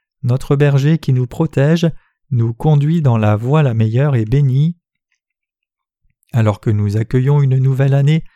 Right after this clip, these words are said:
je sais qu'il pourvoira à tout ce dont nous avons besoin. Il nous accordera tout selon nos besoins.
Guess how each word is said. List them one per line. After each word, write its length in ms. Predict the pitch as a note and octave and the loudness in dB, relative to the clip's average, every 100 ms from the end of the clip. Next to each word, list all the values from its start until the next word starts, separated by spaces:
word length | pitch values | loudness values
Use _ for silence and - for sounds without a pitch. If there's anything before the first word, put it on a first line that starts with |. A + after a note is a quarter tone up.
| _ _ _ _ _ | _ _ _ _ _
je 180 | C3+ C3 | -6 -4
sais 240 | C#3 F3 | -2 -2
qu'il 200 | E3+ C3+ | -2 -4
pourvoira 580 | C3 D#3+ D3 D3 C#3 E3 | -4 -4 -2 -2 0 0
à 80 | C#3 | 0
tout 220 | - G3 | -2 -8
ce 160 | F3+ C3+ | -4 -2
dont 200 | B2+ D3 | 0 0
nous 180 | B2 A#2 | 0 0
avons 240 | A2+ D#3 | 0 0
besoin. 540 | C3 A2 A2 A#2+ D#3 - _ _ _ _ _ - | 0 0 0 0 -2 -4 _ _ _ _ _ -8
Il 180 | B2+ A2+ | -6 -2
nous 200 | A2 G#2+ | 0 0
accordera 540 | A2 A#2 G#2+ G#2 A2+ A#2 | -2 -2 -2 -2 -4 -6
tout 240 | - E3 | -4 -6
selon 300 | E3+ C#3+ C#3+ | -2 0 2
nos 100 | C#3 | 2
besoins. 460 | B2+ C3 C3 D#3 | 2 0 0 0